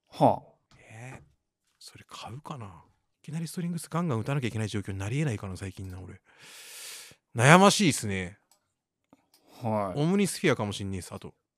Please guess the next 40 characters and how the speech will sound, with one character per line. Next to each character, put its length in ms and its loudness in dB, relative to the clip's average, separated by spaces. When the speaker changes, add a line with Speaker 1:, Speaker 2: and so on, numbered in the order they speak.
Speaker 1:
オ 60 -4
ム 140 2
ニ 40 0
ス 140 -8
フ 100 -12
ィ 40 -10
ア 20 -8
ね、 220 0
は 180 -10
い。 80 -12
Speaker 2:
は 200 -6
い。 100 -12
Speaker 1:
は 120 -8
い。 120 -12
Speaker 2:
も 140 -2
う 40 -2
多 120 2
分 160 0
手 100 0
が 100 4
震 180 0
え 40 2
て 80 2
る 80 2
と 80 0
思 120 0
う 20 -2
ん 40 -2
で 180 -2
い 20 -10
い 40 -6
で 100 -8
す。 180 -20
Speaker 1:
エ 100 4
フ 80 2
ェ 60 0
ク 100 -14
ト 140 4
も 140 4
の 220 0